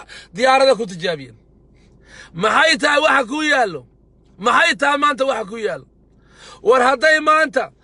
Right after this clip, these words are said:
Qabiil ka mid ah qabiilada Soomaaliyeed maanta dhibkaa geysan lahaa, gabdhuhu maryay tuuri lahayn. Soomaalidu ayadaa isu xoog weyn. Soomaalidu ayadaa is dhibaatayso. Laakiin ma, ma yeelayna maanta, waxaan leenahay, Soomaaliya aan u midowna cadowgeenna Kenya iyo maleesiyaadka ay soo horkaceen ee murtasaqiinta.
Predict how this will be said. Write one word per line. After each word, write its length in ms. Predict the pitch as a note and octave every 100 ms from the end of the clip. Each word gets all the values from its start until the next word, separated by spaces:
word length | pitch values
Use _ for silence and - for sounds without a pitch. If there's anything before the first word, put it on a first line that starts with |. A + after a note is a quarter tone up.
| _
Qabiil 320 | - E4 F#4 D4
ka 140 | D4+
mid 140 | D4+ C#4+
ah 80 | C#4
qabiilada 460 | C#4 C#4 C#4 C#4+
Soomaaliyeed 540 | - B3+ B3 A#3+ A#3+ A#3+
maanta 220 | C4 B3
dhibkaa 240 | B3 A3 A#3
geysan 300 | A3+ F3+ B3
lahaa, 120 | A3+
gabdhuhu 200 | A#3 A#3+
maryay 220 | A3+ A3
tuuri 240 | E3 G3 F#3
lahayn. 200 | D3 B2 _ _ _ _ _ - - -
Soomaalidu 560 | - D4+ D4+ D#4 D#4+
ayadaa 280 | D#4 D#4 D#4
isu 180 | C4 C4+
xoog 200 | C#4+ C#4+ D4
weyn. 200 | D4+ A3+ - _ _ _ -
Soomaalidu 540 | - C4+ D4 D#4 D#4 D4+
ayadaa 300 | D4+ D#4 D4+
is 100 | A#3
dhibaatayso. 640 | C#4 D4 C#4+ C4+ G#3 E3 C3 _ _ _
Laakiin 320 | G#3+ G#3 G3+
ma, 120 | G#3 G#3+ F#3+
ma 100 | A3+
yeelayna 420 | G#3+ G#3+ G3 F#3+
maanta, 260 | F#3+ G3+ F#3+
waxaan 200 | E3 F#3+
leenahay, 200 | F3+ E3
Soomaaliya 440 | F3 F3+ F#3 F#3 E3+
aan 80 |
u 60 | F3
midowna 300 | F3 E3 D#3
cadowgeenna 440 | D3 E3+ D#3 D3+ C#3+
Kenya 320 | E3 D3+ B2 - _ - - -
iyo 120 | G#3
maleesiyaadka 600 | G#3+ G#3 F3 G3 G3+ D3
ay 80 | F3
soo 160 | D#3 F3+
horkaceen 420 | D3+ E3+ D#3+ E3+
ee 40 |
murtasaqiinta. 600 | E3 D3 C#3+ D3 D#3 C3